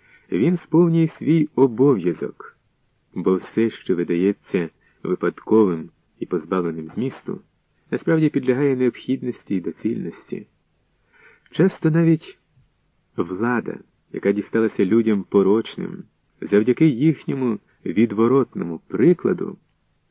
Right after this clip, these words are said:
сприяє вихованню доброчинства в багатьох. Бо доброчинство, благо присутнє завжди, воно не розчленоване, досконале й несотворне, воно в тобі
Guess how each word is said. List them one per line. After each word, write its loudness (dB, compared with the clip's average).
сприяє -4
вихованню -2
доброчинства -2
в -12
багатьох. -10
Бо 4
доброчинство, 2
благо -2
присутнє -4
завжди, -4
воно 0
не -6
розчленоване, -4
досконале -2
й -4
несотворне, -2
воно 2
в -4
тобі 0